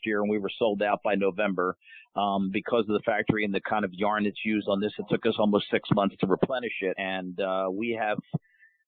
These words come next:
uh, brought that replenishment stock back in and sold it again three times out. And we, uh, we just,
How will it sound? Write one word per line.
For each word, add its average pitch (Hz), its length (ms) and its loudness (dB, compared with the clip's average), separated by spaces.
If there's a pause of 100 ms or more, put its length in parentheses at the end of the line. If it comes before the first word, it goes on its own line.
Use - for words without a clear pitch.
(100)
uh, 110 240 0
brought 127 240 0
that 147 140 0
replenishment 147 720 -2
stock 143 300 -2
back 143 260 0
in 143 140 0
and 151 260 2
sold 139 240 2
it 135 100 4 (120)
again 127 440 0 (100)
three 135 160 -2
times 135 400 0
out. 139 360 0
And 113 280 -2
we, 113 300 0
uh, 110 300 2 (220)
we 117 80 4
just, - 200 -2